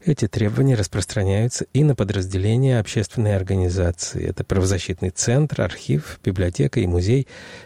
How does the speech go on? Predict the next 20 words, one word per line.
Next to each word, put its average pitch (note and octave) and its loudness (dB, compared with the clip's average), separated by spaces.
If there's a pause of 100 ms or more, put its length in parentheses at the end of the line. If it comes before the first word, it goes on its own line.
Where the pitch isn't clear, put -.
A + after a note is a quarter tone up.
В - -20
качестве A2 -2
причины D3+ 2
Генеральная C#3+ 4
прокуратура C3 2
указала B2+ 2
на C3+ 4
систематические B2+ 0
нарушения A2+ 0
законодательства A2+ 0
об F#2 0
иностранных F#2+ -2
агентах, C3+ 0
а F#2 2
именно C3+ 4 (360)
отсутствие C3 0
маркировки G2 0
и A#2 0
материалов G2 -2
организации. G2 0